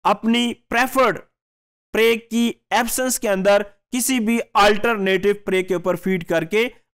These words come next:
अपनी लाइफ को कंटिन्यू रखते हैं।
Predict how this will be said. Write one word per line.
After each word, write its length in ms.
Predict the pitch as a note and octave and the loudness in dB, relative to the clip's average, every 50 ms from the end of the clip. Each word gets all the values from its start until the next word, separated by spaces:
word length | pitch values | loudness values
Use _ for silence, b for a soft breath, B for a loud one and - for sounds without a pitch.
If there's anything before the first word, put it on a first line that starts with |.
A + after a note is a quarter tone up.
| _ | _
अपनी 420 | E3+ F#3 F#3 F#3 G3 G3+ G#3 G#3 G3+ | 0 0 0 0 0 0 0 0 0
लाइफ 520 | D#3+ D3+ D3+ D#3+ F3+ F#3 G3 G#3 G3 - | -2 -2 0 2 4 4 4 4 2 0
को 240 | - - A3 A#3+ C4 - - _ _ _ _ - | -2 0 0 0 0 -2 -8 _ _ _ _ 0
कंटिन्यू 440 | G#3 G#3 G3+ F#3+ G#3 G3+ G3+ G3 F#3 | 2 2 2 2 0 0 2 2 2
रखते 300 | F3+ E3 - - D#3 C#3+ | 2 0 -2 -4 -4 -4
हैं। 220 | C#3 B2 G#2 | -4 -4 -6